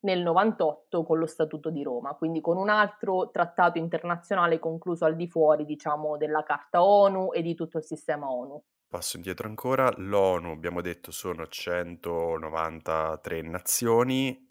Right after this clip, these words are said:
Speaker 2: Come funziona? Cioè, che dove c'ha una sede l'onu, chi ci siede all'onu?
Speaker 1: Allora, l'onu ha diverse sedi, nel senso che, essendoci diverse agenzie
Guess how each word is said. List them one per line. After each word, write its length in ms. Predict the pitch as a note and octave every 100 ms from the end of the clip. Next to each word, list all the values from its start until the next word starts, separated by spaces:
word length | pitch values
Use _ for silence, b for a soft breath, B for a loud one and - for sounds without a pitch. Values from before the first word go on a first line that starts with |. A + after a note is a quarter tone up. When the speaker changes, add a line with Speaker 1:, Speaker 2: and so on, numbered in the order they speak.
| -
Speaker 2:
Come 240 | G2 F#2+
funziona? 520 | F#2 E2 D2+ F2+ F2+
Cioè, 160 | D#2+ D#2+
che 100 | F2
dove 220 | F2 F2
c'ha 160 | - -
una 160 | D#2 D#2
sede 280 | D#2 D2+
l'onu, 400 | D2+ D#2 E2 D#2
chi 160 | - D#2+
ci 140 | -
siede 340 | D#2 - D#2 D2+
all'onu? 500 | D2+ D2+ D2+ D#2 -
Speaker 1:
Allora, 400 | - E3+ E3 D#3+ D#3+
l'onu 340 | F3+ A3+ C4
ha 80 | F3
diverse 500 | D#3+ D#3+ D#3 - E3+
sedi, 600 | - F3+ F3+ F3+ G3 G3+
nel 160 | D#3+ D3+
senso 480 | D#3+ D#3 - E3
che, 360 | - E3 D#3+ D#3+
essendoci 540 | D#3 - E3 F3 E3+ D#3
diverse 440 | E3 E3 D#3+ -
agenzie 760 | D3+ D3 D3 - D#3+ D3 C#3+